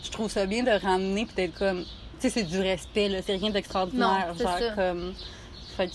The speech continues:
Speaker 1: euh, ouais, non, moi, leur, euh, puis, ah, je pense qu'il y a une dernière affaire que je voulais parler, mais
Speaker 2: Ouais,
Speaker 1: c'est
Speaker 2: vas-y.
Speaker 1: plus comme le, le ton de policing, là, parce que, tu sais, oui, toutes les d'autres vont en faire,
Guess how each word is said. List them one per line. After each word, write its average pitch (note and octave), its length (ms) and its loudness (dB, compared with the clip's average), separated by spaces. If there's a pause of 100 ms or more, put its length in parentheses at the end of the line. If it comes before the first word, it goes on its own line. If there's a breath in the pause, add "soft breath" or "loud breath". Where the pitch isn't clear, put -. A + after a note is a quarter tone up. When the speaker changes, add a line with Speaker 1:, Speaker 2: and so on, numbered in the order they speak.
Speaker 1:
euh, E3+ 440 0 (120)
ouais, F#3+ 180 4
non, G3 180 -2
moi, A3 160 2
leur, G3 240 0
euh, F3 360 -4 (100)
puis, A#3 120 2
ah, F#3+ 160 6
je - 140 -10
pense C4 140 4
qu'il - 60 -4
y A3+ 40 0
a G3+ 40 2
une G3 40 2
dernière G#3 340 2
affaire G#3+ 220 2
que A#3 60 -2
je G#3 60 -4
voulais F#3 140 0
parler, F#3 360 2
mais B3 60 2
Speaker 2:
Ouais, A3+ 120 -2
Speaker 1:
c'est A3 80 0
Speaker 2:
vas-y. A#3 220 0
Speaker 1:
plus C#4 80 -6
comme F#3+ 320 0
le, E3+ 320 2 (400 loud breath)
le G3+ 140 6
ton G#3+ 240 2
de - 20 0
policing, A3 680 2
là, C#4 160 0
parce F#3+ 220 0
que, F#3 200 -2
tu - 100 -12
sais, B3 220 0 (1120)
oui, B3 500 4
toutes C4+ 160 -2
les G#3 160 2
d'autres A#3 240 0
vont G3 80 2
en F#3 180 4
faire, C4 480 4